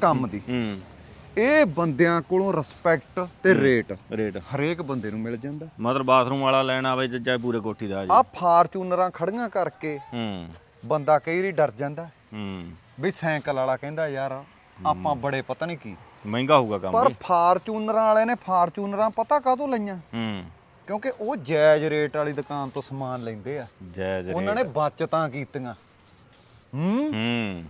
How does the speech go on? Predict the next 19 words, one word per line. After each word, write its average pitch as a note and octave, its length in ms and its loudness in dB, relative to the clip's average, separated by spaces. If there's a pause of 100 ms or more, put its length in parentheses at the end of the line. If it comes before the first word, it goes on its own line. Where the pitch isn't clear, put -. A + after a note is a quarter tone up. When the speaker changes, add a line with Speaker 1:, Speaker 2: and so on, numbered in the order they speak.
(160)
Speaker 1:
ਤੇ C4 60 -2
Speaker 2:
ਹੂੰ, B3 40 -2
ਹੂੰ। D3+ 80 -8
Speaker 1:
ਜਿਹੜੇ B3+ 460 0
ਇਹ D#4 240 0
ਬੰਦੇ E3 540 0
ਆ, C#3 140 -2 (220)
Speaker 2:
ਹੂੰ। G#2+ 280 -8 (160)
Speaker 1:
ਇਹ B3+ 180 -2
ਬੰਦੇ F#3 440 -2 (100)
ਉਹ D#3+ 420 -4
ਆ E3 80 0
ਜਿਨ੍ਹਾਂ G3+ 260 -4
ਨੇ B3 60 -6
ਮੌੜ D3 640 0
ਮੰਡੀ C3 600 -4
ਨੂੰ D#3+ 140 -6
ਸ਼ਹਿਰ F#3 440 0
ਬਣਾਇਆ। A2+ 380 -12